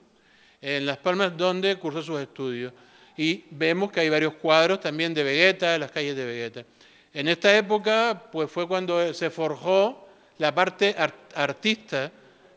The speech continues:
la ar-, la parte artística pictórica, porque también ha hecho otras artes, ¿no? Pero, eh, concretamente en el, en el tema este, nos ha contado que él aprende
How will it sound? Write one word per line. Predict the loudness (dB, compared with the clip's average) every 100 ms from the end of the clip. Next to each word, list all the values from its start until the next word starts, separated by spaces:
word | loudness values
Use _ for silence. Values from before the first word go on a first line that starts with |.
| _ _ _ _
la | -6
ar-, | -6 -6 -8
la | -6 0
parte | 0 2
artística | -2 -2 -8 -4 -4
pictórica, | -4 -6 4 4 4 0
porque | -4 -4
también | -4 -2 0
ha | 0
hecho | 0 0 0
otras | 0 -2 2
artes, | 2 2 -6
¿no? | -8 -8 -10 -18 -20 _ _ _ _ _ _
Pero, | -2 0 0 0
eh, |
concretamente | -2 -6 0 0 0 -2
en | -2 -2
el, | -4 -6
en | -4
el | -6 -4
tema | -2 -2
este, | 0 0 0 -2 -20 -20 _ _ _ _ _
nos | -10 -8 -6
ha | -4
contado | -4 0 2 2 0
que | -2
él | 0
aprende | 0 0 0 0 -2 -2 -2 -6